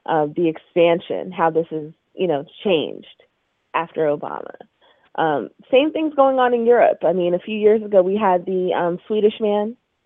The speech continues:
I believe that was, was that Sweden? I believe it was Sweden, or was it, was it Greenland? I forget. But you remember the guy, the, the guy who, um, went on a killing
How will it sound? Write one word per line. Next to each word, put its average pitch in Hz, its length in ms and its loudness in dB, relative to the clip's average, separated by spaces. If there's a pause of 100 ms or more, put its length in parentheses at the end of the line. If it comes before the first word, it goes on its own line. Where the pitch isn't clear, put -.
I - 60 -8
believe 220 220 0
that 202 140 6
was, - 80 -8 (100)
was 320 120 0
that 453 240 4
Sweden? 381 360 4 (720)
I - 40 -6
believe 277 240 4
it - 20 8
was 226 160 4
Sweden, 190 220 0
or 170 80 2
was 185 180 4
it, 175 180 0 (880)
was 196 140 2
it 180 80 -12
Greenland? 214 540 0 (1300)
I 196 100 0
forget. 175 460 0
But 185 240 0
you 240 120 0
remember 254 200 4
the 214 100 2
guy, 196 500 2 (640)
the, 185 520 4
the 175 80 0
guy 180 240 2
who, 185 280 -2
um, 156 280 0
went 170 160 4
on 160 140 2
a 147 60 -6
killing 170 320 0